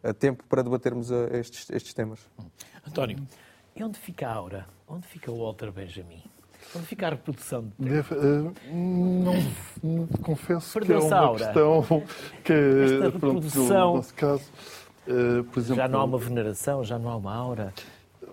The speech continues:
Speaker 3: Quer dizer,
Speaker 2: Nivela-se
Speaker 3: é um bocado
Speaker 2: assim uma espécie de uma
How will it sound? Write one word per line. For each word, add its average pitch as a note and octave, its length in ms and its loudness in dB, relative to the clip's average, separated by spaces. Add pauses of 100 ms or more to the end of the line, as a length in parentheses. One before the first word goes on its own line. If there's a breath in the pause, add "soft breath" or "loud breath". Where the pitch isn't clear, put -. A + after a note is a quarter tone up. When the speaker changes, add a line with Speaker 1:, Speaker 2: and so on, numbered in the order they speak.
(420)
Speaker 3:
Quer E3+ 120 -4
dizer, D3 180 -4
Speaker 2:
Nivela-se C#3+ 480 0
Speaker 3:
é - 0 -
um D#3+ 40 0
bocado D3+ 180 0
Speaker 2:
assim - 100 -6
uma D3+ 120 0
espécie D3 340 -2
de C3 60 -2
uma B2+ 60 0